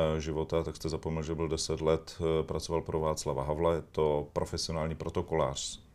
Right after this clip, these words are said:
skvělý člověk, eh, který, eh, otázku protokolu zná opravdu od A do Z.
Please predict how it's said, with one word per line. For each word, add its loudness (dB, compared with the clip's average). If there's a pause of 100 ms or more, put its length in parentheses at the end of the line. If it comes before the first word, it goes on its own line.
skvělý -2
člověk, 0 (400)
eh, 2
který, 2
eh, 2
otázku -4
protokolu -2
zná -2
opravdu 0
od -8
A 2
do 2
Z. -2